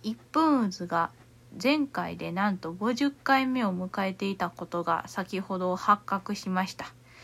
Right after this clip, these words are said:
今回は五十一回目でございます。えっと、まあ、別に五十回目だから何かするとかは何もないんですけれどもですね。あのー、五十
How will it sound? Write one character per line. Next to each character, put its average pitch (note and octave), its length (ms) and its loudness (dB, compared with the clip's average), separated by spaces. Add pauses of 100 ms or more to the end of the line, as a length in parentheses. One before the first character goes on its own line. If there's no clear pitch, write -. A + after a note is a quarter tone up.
(260)
今 C4 220 2
回 E3+ 240 -8
は D3+ 140 -4
五 F#3 180 -2
十 G#3 300 -2
一 F#3+ 100 -10 (100)
回 G#3+ 220 2
目 G3+ 140 2
で F3+ 100 -4
ご E3+ 160 -6
ざ E3 140 -4
い D#3+ 80 -8
ま D#3 180 -12
す。 - 300 -10 (480)
え E3+ 60 -8
っ F3 40 -12 (120)
と、 F3 100 -4
ま E3 160 -2
あ、 D#3 60 -4
別 F#3+ 340 -6
に A#3 160 2
五 G#3 260 0
十 C#4+ 160 0
回 D4 300 0
目 D4+ 160 4
だ B3 120 6
か G3 160 0
ら F3 120 2
何 F3+ 320 0
か G3 160 0
す - 120 -6
る F#3 120 -2
と F3 120 -6
か D#3 180 -2
は D#3+ 140 -4
何 D#3+ 280 -4
も G3 200 2
な D3+ 160 -8
い F3 60 -4
ん G3+ 100 2
で F#3+ 140 0
す - 80 -18
け - 160 -6
れ F3+ 140 -2
ど F3 100 -4
も D#3+ 140 -10
で D#3 120 -8
す D#3 140 -12
ね。 D#3+ 240 -8 (880)
あ E3+ 160 -4
の F3 800 -2
ー、 F3 140 -10
五 F#3 160 -4
十 G#3 160 0